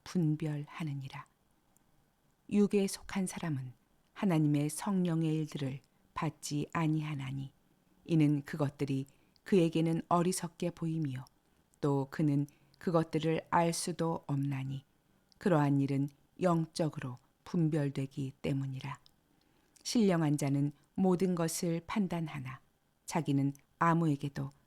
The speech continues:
판단을 받지 아니하느니라. 누가 주의 마음을 알아서 주를 가르치겠느냐? 그러나 우리가 그리스도의 마음을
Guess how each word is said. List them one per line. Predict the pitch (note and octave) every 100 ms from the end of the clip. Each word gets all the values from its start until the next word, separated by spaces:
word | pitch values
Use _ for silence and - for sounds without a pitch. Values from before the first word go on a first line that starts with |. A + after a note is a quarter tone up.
| _ -
판단을 | - G3+ F3 D#3+ D3+ D3+
받지 | - D3+ _ - C3 C#3 - _ _
아니하느니라. | - D#3 D3+ D#3 D3+ D#3+ C3+ C#3 C3+ C#3 - _ _ _ _ _ _ _ _ _ _ -
누가 | E3 D#3 D3+ D3 C#3+ _ _ -
주의 | - F#3 E3+
마음을 | D#3+ F#3 E3+ E3+ E3 D#3+ -
알아서 | D3+ D3 C#3+ - - - _ _ _ _ _
주를 | - F#3+ D3+ C#3 C3+ -
가르치겠느냐? | - E3+ D#3+ - - D#3+ D3+ C#3+ D3 - _ _ _ _ _ _ _ _
그러나 | - E3 D#3 C#3+ C#3+ _ _ -
우리가 | F3 F3 - C3+ B2+ _ _ _
그리스도의 | - F#3+ F#3+ - F3 E3+
마음을 | E3 E3+ D#3+ C#3+ B2+ A#2+